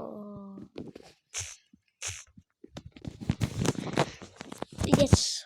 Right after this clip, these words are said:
arkadaşlar, turu kazandık. Ve bir şey geliyor şimdi. Arkadaşlar, ah be. Ender.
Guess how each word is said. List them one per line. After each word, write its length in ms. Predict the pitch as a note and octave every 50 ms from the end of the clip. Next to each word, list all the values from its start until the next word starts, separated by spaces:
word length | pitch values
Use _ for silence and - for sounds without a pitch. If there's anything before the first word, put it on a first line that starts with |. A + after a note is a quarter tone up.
| -
arkadaşlar, 560 | - - B3 - - B3 - - - A#3 A3 - _ -
turu 180 | - D#4+ D#4
kazandık. 640 | - D4+ C#4 B3 B3+ A#3+ A#3+ C4+ D4+ - - - - - - - _ _ _ _ - - - _ _ _ _ _ _ _ _ _ _ _ _ _ _ _ _ _ _ _ _ _ -
Ve 200 | A#3+ B3 B3 A3+
bir 40 |
şey 240 | - - B3+ A#3+ A#3+
geliyor 540 | A#3+ C4+ C4 C4+ C4+ B3 A3 G#3 - - A3 -
şimdi. 680 | - - - G#3+ G3+ G#3 F#3+ G3 G3 F#3+ - G#3+ - _ _ _ _ _ _ _ _ _ _ _ _ - - _ _ _ _ _ _ _ _ - - _ _ _ _ - _
Arkadaşlar, 920 | - A#3+ A3+ A3 - - B3 B3 B3 B3 - - - D#4+ E4 E4 F4 F#4 F#4+ G4 G#4 - - - -
ah 320 | F4 G4 F#4 D#4+ - -
be. 600 | D4 C4+ B3+ B3 A#3+ A#3+ A#3 A#3 A#3 A#3 A#3 A3+ - _ - - - - - - - _ _ _ _ _ _ _ - - _ _ -
Ender. 800 | C#4 D4 D4 C#4+ C#4 C4+ B3+ A#3+ - - - - - - -